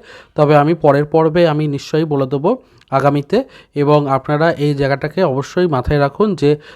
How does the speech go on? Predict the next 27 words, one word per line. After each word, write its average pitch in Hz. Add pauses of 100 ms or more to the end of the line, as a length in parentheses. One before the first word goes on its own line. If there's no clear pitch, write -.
(120)
চল্লিশ 170
পঞ্চাশ 156
শতাংশ 151
মতো 147
ছাড় 147
বেশ 135
কিছু -
বইয়ে 131
পাবেন। 123 (400)
তো 135
অপেক্ষায় 147
থাকুন, 160
আমি 139
লিস্ট 131
নিয়ে 127
আসবো 123
শীঘ্রই। 139
চ্যানেলে 127
সাবস্ক্রাইব -
করে 156
জুড়ে 120
থাকবেন। 147 (380)
এগিয়ে 127
যাচ্ছি 127
পরের 123
আপডেটের 117
দিকে। 117